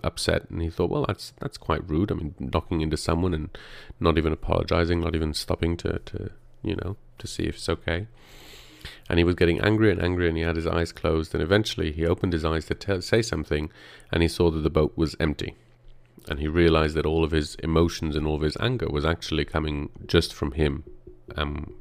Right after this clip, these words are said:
there wasn't anyone outside. And I, I really related to that story because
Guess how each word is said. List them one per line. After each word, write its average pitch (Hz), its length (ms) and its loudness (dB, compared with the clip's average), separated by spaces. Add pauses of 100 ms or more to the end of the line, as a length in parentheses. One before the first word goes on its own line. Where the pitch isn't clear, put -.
(280)
there 78 120 0
wasn't 76 240 0
anyone 73 240 0
outside. - 540 -8 (1300)
And 101 140 8
I, 113 240 8
I 113 160 4
really 135 340 8
related 113 500 4
to - 100 -8
that - 180 -2 (720)
story 76 520 4
because 82 640 0